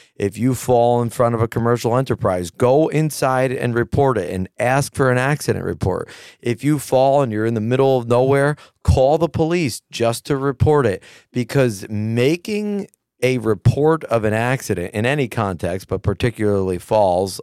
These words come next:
involving ice and snow, making that report can be critical to your credibility, because when you file a claim a year down the road, the insurance company looks at you with some level of speculation, juries may as well. But if you make the report, it tends to bring a bit of credibility to the fact that,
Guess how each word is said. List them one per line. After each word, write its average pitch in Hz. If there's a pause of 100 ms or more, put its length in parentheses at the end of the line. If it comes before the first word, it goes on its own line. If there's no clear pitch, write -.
(160)
involving 90
ice 92
and 87
snow, 95 (460)
making 185
that 143
report 110
can 113
be 87 (160)
critical 107
to -
your 95
credibility, 95
because 92
when 98
you 90
file 127
a 123
claim 117
a -
year 107
down 104
the 95
road, 101 (360)
the 90
insurance 139
company 123
looks 117
at 123
you 113 (200)
with 104
some 107
level 101
of 90
speculation, 90
juries 101
may 95
as 85
well. 85
But 87
if 85
you 98
make 117
the 120
report, 107
it -
tends 135
to -
bring 101
a 95
bit 104
of 92
credibility 98
to 104
the 82
fact 101
that, 95